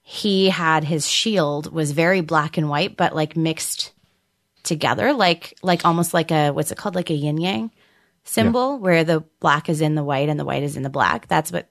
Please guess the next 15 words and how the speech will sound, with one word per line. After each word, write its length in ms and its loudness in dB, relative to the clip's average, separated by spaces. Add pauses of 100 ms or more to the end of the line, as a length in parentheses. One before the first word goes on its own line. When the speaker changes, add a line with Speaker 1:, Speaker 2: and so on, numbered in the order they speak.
(120)
Speaker 1:
type 260 -2
of 100 -10
symbol 380 -2
it 100 -4
was. 320 -2
I'm 120 -8
sure 200 -4
there's, 220 0
like, 160 -2
a 60 -2
proper 360 -6
term 300 -4
for 240 0
it. 220 -2 (560)
Um, 540 4